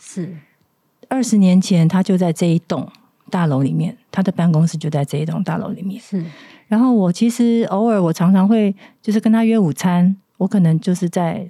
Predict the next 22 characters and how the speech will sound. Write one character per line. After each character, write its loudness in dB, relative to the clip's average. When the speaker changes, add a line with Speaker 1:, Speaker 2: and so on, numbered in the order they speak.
Speaker 2:
楼 0
下 -2
的 -2
附 -2
近 0
等 -8
他， -10
他 -2
午 2
休 0
时 -2
间 0
他 2
就 0
出 -4
来 -4
跟 0
我 2
一 -4
起 -8
午 -8
餐。 -12